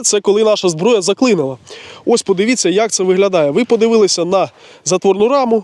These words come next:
грубо кажучи, в це місце, і у вас стирчить гільза, або вона просто не закрита, не в крайньому передньому положенні.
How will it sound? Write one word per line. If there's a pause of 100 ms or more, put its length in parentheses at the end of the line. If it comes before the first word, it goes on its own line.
грубо
кажучи,
в
це
місце, (440)
і
у
вас
стирчить
гільза,
або
вона
просто
не
закрита, (300)
не
в
крайньому
передньому
положенні.